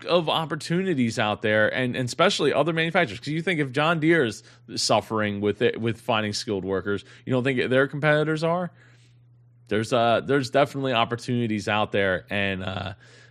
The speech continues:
I, I just hope that this doesn't last, uh, for too long,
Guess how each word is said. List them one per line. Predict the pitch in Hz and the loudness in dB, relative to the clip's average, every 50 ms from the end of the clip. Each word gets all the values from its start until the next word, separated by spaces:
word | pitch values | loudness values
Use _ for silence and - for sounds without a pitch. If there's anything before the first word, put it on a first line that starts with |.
| - _ | -20 _
I, | - - 110 127 127 - | -2 2 2 2 2 4
I | - 165 190 | 4 4 4
just | 196 185 - | 4 4 4
hope | 175 170 147 123 | 4 2 2 2
that | 147 127 | -2 -2
this | - 139 139 123 | 0 -2 -2 2
doesn't | - 139 131 120 131 117 78 | 2 2 2 2 0 -4 -4
last, | 85 117 117 117 117 117 117 - - | -2 0 2 2 2 0 -2 -6 -12
uh, | - 69 82 87 92 113 | -14 -12 -12 -10 -10 -12
for | 120 - 127 120 | -8 -8 -8 -8
too | - - 127 | -4 -4 -2
long, | 120 120 117 113 113 110 107 107 104 | -2 0 0 2 2 2 0 -2 -4